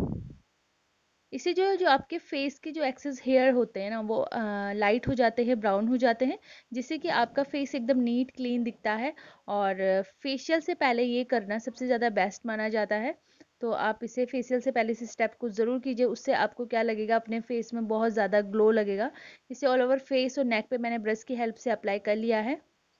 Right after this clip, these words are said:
अगर आपको किसी भी तरीके का irritate या जलन लग रहा है तो आप इसे तुरंत wash कर लीजिए।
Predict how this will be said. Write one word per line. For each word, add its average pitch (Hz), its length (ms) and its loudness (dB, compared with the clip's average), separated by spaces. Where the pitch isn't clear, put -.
अगर 240 200 2
आपको 247 280 2
किसी 262 240 -4
भी 285 100 0
तरीके 262 360 6
का 196 120 4
irritate 247 400 0
या 240 160 4
जलन 220 300 4
लग 233 220 0
रहा 214 80 2
है 220 60 2
तो 240 120 0
आप 208 220 2
इसे 233 240 0
तुरंत 220 380 -4
wash 202 240 -4
कर 214 140 -10
लीजिए। 202 440 -8